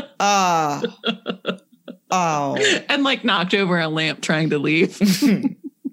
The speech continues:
Speaker 2: Um, fishing was one of the ways prehistoric Patagonians adapted to the fruits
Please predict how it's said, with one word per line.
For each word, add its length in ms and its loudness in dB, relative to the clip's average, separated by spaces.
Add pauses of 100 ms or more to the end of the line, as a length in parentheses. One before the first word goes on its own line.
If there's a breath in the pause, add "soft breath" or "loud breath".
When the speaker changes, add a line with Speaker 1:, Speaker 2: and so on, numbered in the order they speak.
(1600 loud breath)
Speaker 2:
Um, 640 2 (460)
fishing 420 0 (400)
was 180 2
one 140 2
of 120 2
the 100 2
ways 300 0
prehistoric 540 -2
Patagonians 680 2
adapted 540 -2
to 200 0
the 180 -2
fruits 600 -8